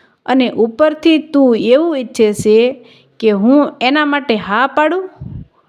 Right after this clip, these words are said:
આખું શહેર તારા બાપને એક પવિત્ર, સંસ્કારી, નિર્વ્યસની માણસ તરીકે ઓળખે છે. જમનાભાઈનો જમાઈ આવો હોય?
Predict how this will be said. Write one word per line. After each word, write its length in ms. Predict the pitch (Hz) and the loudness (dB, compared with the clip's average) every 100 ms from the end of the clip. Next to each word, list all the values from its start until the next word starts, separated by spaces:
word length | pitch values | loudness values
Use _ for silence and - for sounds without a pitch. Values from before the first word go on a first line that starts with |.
| _ - | _ -6
આખું 320 | 233 - 262 | -6 -2 -2
શહેર 480 | 233 226 226 277 269 262 | -2 -2 0 2 0 -2
તારા 200 | 247 240 | -2 -2
બાપને 500 | 208 220 226 226 214 | -2 -2 -2 -2 -2
એક 380 | 208 226 226 - | 2 0 -2 -2
પવિત્ર, 460 | 220 254 247 240 | 0 0 0 0
સંસ્કારી, 760 | 214 - 208 - 226 214 202 185 - - - _ - | 0 0 -4 -4 -4 -4 -4 -8 -12 -20 -20 _ -6
નિર્વ્યસની 600 | 240 277 269 254 254 240 | 0 0 2 0 0 0
માણસ 460 | 214 202 214 247 247 | 0 0 0 -2 -2
તરીકે 340 | 226 220 220 208 | 2 0 0 -2
ઓળખે 480 | 190 196 190 - 180 | 0 -2 -4 -6 -8
છે. 280 | - 180 - - - _ - | -8 -12 -12 -16 -16 _ -4
જમનાભાઈનો 760 | 208 214 208 196 202 196 196 | -2 0 -2 -2 -2 -2 -6
જમાઈ 420 | 190 202 226 208 - - | -2 -2 0 -2 -8 -6
આવો 320 | 190 247 302 | -2 0 0
હોય? 260 | - 349 | 0 -2